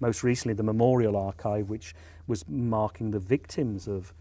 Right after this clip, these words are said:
Soviet communism, has been open for a while and then closed again. I think it's closed again currently. I think that, um, I mean, it's interesting how people are attracted to things like this. And, uh,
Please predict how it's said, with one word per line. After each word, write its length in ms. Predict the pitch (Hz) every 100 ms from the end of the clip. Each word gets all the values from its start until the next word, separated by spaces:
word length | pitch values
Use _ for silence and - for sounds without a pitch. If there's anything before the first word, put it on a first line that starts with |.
| - -
Soviet 420 | - 104 101 113
communism, 540 | 110 104 98 95 98
has 120 | 98 95
been 220 | 107 107
open 260 | 110 107
for 140 | 98 107
a 20 |
while 300 | 101 104 104
and 100 | 101
then 120 | 104
closed 440 | - 117 113 107 104
again. 160 | 98
I 60 | 101
think 240 | - 101
it's 200 | 117 - - - - -
closed 360 | - 117 110 113
again 380 | 107 107 104 - - - - -
currently. 760 | - 180 180 139 117 92 90 98
I 120 | 135
think 300 | - 180 160
that, 120 | 139
um, 420 | 131 117 117 110 107 - - -
I 60 |
mean, 60 | 226
it's 100 | 262
interesting 400 | 269 262 - 254
how 340 | 233 214 202 -
people 300 | - 196 185
are 180 | 175 180
attracted 600 | 165 - 135 - - 110
to 120 | - -
things 280 | 127 110
like 140 | 104 104
this. 100 | 120
And, 120 |
uh, 80 | 143